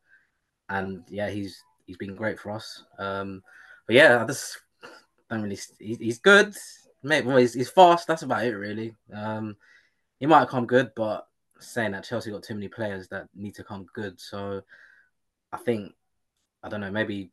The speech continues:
he, he might even get loaned out, um, eventually, maybe, 'cause I don't know, I don't think he's really suited to the, the Premier League. And yeah, that's why I've gone for him as my left winger. I can see, can see both your points on Grealish, though. Um,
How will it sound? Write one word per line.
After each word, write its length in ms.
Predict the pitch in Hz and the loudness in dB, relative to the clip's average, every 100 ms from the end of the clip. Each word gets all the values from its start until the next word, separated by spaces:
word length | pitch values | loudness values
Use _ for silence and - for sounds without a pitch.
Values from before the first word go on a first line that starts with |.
| _ | _
he, 120 | 101 107 | -14 -12
he 60 | 98 | -10
might 160 | 107 95 | -10 -10
even 120 | 90 | -12
get 160 | 92 | -14
loaned 300 | 95 98 95 | -10 -8 -4
out, 240 | 101 113 92 | -2 -4 -6
um, 320 | 95 95 92 _ | -10 -12 -14 _
eventually, 460 | - 95 90 98 95 | -10 -10 -8 -12 -10
maybe, 380 | 98 98 107 | -8 -8 -8
'cause 420 | 110 - 95 92 - - - _ _ - | -8 -12 -16 -16 -20 -20 -20 _ _ -8
I 40 | |
don't 120 | 98 | -4
know, 120 | 101 95 | -2 -4
I 40 | |
don't 200 | 95 113 | -4 -4
think 140 | 117 104 | -4 -8
he's 160 | 104 | -8
really 140 | 104 95 | -8 -10
suited 400 | - 113 92 - | -4 -4 -4 -8
to 100 | 101 | -8
the, 440 | 98 98 98 98 | -6 -6 -8 -10
the 80 | 95 | -12
Premier 340 | - 113 104 101 | -10 -8 -6 -6
League. 300 | 107 98 95 | -6 -8 -8
And 340 | 104 101 98 - _ _ _ _ _ _ _ | -10 -10 -12 -18 _ _ _ _ _ _ _
yeah, 160 | - 127 | 6 8
that's 180 | 117 123 | 8 6
why 80 | 120 | 2
I've 60 | |
gone 120 | 123 | 0
for 80 | 113 | -2
him 160 | 120 110 | -2 -4
as 60 | |
my 100 | 107 | -4
left 220 | 107 107 - | -6 -6 -6
winger. 320 | 107 104 101 - - _ - _ _ _ _ - | -6 -6 -10 -16 -20 _ -20 _ _ _ _ -10
I 40 | |
can 100 | 110 | -6
see, 200 | - 139 | -2 -2
can 140 | - 120 | -2 -2
see 140 | 147 | 0
both 240 | 135 127 | 4 6
your 80 | 127 | 4
points 280 | 120 123 104 | 2 -2 -4
on 80 | 107 | -4
Grealish, 360 | 117 107 95 | 0 0 -4
though. 240 | - 92 101 - 92 | -10 -10 -10 -14 -12
Um, 320 | 95 95 | -10 -12